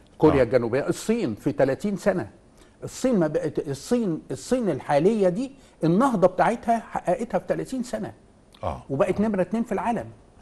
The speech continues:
Speaker 1: خلال تلاتين
Speaker 2: وفي
Speaker 1: سنة.
Speaker 2: طريقها لل-،
Speaker 1: من سنة،
Speaker 2: لقيادة
Speaker 1: آه،
Speaker 2: العالم.
Speaker 1: تسعة وسبعين لألفين وتسعة.
Speaker 2: آه.
Speaker 1: الفترة
Speaker 2: آه.
Speaker 1: دي جه رئيس اسمه دينج زياو بينج.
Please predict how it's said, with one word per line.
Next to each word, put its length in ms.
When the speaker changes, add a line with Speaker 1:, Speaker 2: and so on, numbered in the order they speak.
Speaker 1:
خلال 320
تلاتين 400
Speaker 2:
وفي 160
Speaker 1:
سنة. 140
Speaker 2:
طريقها 440
لل-، 260
Speaker 1:
من 60
سنة، 280
Speaker 2:
لقيادة 800
Speaker 1:
آه، 40
Speaker 2:
العالم. 320
Speaker 1:
تسعة 480
وسبعين 1120
لألفين 360
وتسعة. 400
Speaker 2:
آه. 160
Speaker 1:
الفترة 400
Speaker 2:
آه. 40
Speaker 1:
دي 340
جه 280
رئيس 480
اسمه 280
دينج 400
زياو 420
بينج. 360